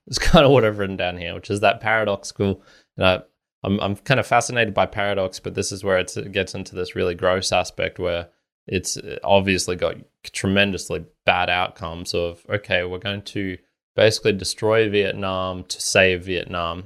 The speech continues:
And there's actually a lot of very, the word choices in this book were interesting because it's a book about newspapers and, and articles and how things are shaped and how words and language are, are used.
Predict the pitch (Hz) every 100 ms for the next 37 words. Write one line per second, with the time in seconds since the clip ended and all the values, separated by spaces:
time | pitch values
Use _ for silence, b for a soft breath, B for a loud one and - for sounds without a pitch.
0 | 110 90 90 87 - _ _ _ _ -
1 | 110 107 123 127 - 143 107 104 95 98
2 | _ - 107 101 98 90 - - 113 -
3 | - - 123 107 113 123 - 110 101 104
4 | 95 95 92 - 95 - 90 90 95 101
5 | - 92 95 90 80 95 98 - 95 107
6 | - 95 90 87 - _ _ _ _ 104
7 | 98 - 98 90 92 90 90 85 87 _
8 | _ - 92 92 92 92 95 92 87 87
9 | 101 - 92 90 90 - 90 85 - 87
10 | 90 87 87 90 90 87 87 87 85 87
11 | 98 90 - 87 - 90 90 87 92 -